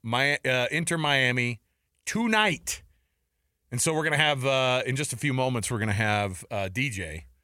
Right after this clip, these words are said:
Bottom of the hour, we'll have D J come on here with us, preview not just this game against, uh, Inter Miami, which is freaking cool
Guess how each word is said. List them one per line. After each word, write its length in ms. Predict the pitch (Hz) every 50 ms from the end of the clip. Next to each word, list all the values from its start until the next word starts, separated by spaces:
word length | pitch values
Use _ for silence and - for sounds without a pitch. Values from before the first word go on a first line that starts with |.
| _ _ _ _ _ _ -
Bottom 220 | 131 139 143 143
of 60 | 131
the 120 | 131 127 127
hour, 120 | 127 117
we'll 100 | 104 110
have 140 | 117 110 104
D 140 | 117 123 113
J 140 | 110 107
come 180 | 101 - 117 113
on 140 | 107 104 104
here 100 | 110 104
with 160 | 101 104 101
us, 100 | 98 -
preview 380 | - - 131 117 120 113 107 - - - - -
not 220 | 147 196 269 320
just 200 | - 240 202 -
this 180 | - 226 220 -
game 240 | - 190 175 160 156
against, 360 | 147 147 143 135 - - -
uh, 140 | 147 139 135 139
Inter 200 | 151 139 143 143
Miami, 340 | 131 127 135 147 135 113
which 160 | 107 104 - 110
is 140 | 110 95
freaking 400 | - - - 175 147 120 107 92
cool 400 | - - 143 127 95 87 85 -